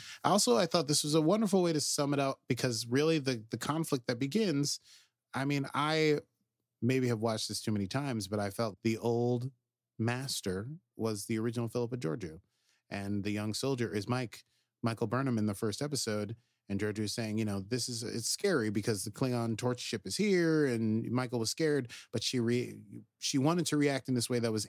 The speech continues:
anti-Starfleet. And Georgiou was telling her, "No, we, this is not what Starfleet does." And that's what led Michael to her terrible mistake. And that's why she says, "I've made all these mistakes." Anyway, you know, not to get into a whole Qapla' corner thing,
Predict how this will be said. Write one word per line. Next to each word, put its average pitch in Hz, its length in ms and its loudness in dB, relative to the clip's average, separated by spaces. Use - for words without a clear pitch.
anti-Starfleet. 120 1600 -2
And 104 120 0
Georgiou 110 200 0
was 104 140 -2
telling 113 220 -4
her, 101 80 -2
"No, 113 260 0
we, 92 240 -2
this 117 180 -4
is 101 160 -8
not 110 320 -2
what 107 120 -4
Starfleet 113 400 -2
does." - 440 -4
And 95 320 -4
that's - 480 -8
what 101 240 -8
led 95 220 -6
Michael 92 300 -4
to - 160 -8
her 90 200 -6
terrible 87 340 -8
mistake. 113 300 -8
And 85 80 -8
that's 85 140 -10
why 85 80 -12
she - 140 -16
says, 98 560 -4
"I've 90 240 -8
made 92 160 -4
all 95 140 -4
these 87 200 -6
mistakes." - 600 -12
Anyway, 104 440 0
you 127 140 0
know, 131 420 2
not 127 220 0
to 143 60 -6
get 139 100 2
into 139 180 2
a 135 60 4
whole 135 160 2
Qapla' 127 380 0
corner 101 340 0
thing, 90 400 -4